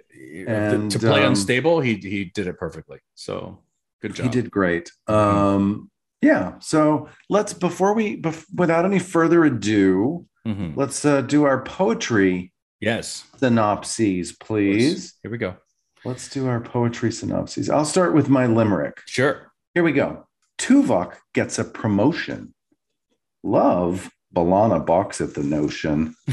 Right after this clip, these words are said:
Speaker 1: <laughs>
Speaker 2: H D twenty-five doesn't like organic sweat. Seven is someone that Harry wants to pet. The doc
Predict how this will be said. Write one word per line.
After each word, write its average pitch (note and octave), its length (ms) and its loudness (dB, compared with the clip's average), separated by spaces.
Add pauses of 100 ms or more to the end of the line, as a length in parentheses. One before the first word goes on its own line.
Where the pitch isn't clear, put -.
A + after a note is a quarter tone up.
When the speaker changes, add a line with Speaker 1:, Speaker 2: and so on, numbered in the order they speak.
(100)
Speaker 1:
<laughs> - 800 -8
Speaker 2:
H D3+ 280 2
D F3 180 6
twenty-five D#3 840 2
doesn't C3+ 460 0
like C#3 440 0
organic B2+ 680 0
sweat. C#3 720 0 (480)
Seven E3 800 2
is B2+ 180 0
someone B2 580 2
that C#3 120 4
Harry C#3+ 460 0
wants G#2 400 -4
to G2+ 100 -4
pet. A#2+ 560 -2 (1160)
The F3 100 2
doc E3+ 560 0